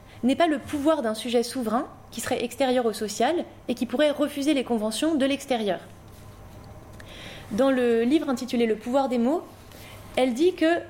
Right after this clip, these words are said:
alors que certains théoriciens confondent critique de la souveraineté et démolition de la puissance d'agir, je propose de considérer que la puissance d'agir commence là où la souveraineté décline.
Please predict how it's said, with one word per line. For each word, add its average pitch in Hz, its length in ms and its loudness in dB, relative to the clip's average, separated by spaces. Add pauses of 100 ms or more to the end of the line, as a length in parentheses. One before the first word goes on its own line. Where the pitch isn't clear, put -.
(140)
alors 339 260 2
que 285 120 -2
certains 320 380 0
théoriciens 294 760 0 (380)
confondent 285 520 2
critique 330 560 0
de 254 60 2
la 254 140 2
souveraineté 254 580 0 (320)
et 226 80 4
démolition 269 640 2
de 226 80 4
la 208 140 2
puissance 214 360 -4
d'agir, 208 360 0 (680)
je 233 120 2
propose 330 500 2
de 208 80 -2
considérer 254 540 0
que - 80 -2
la 226 120 2
puissance 262 400 -2
d'agir 220 380 2 (460)
commence 285 560 2
là 220 320 2 (240)
où 247 80 2
la 220 100 4
souveraineté 240 460 2
décline. 220 480 0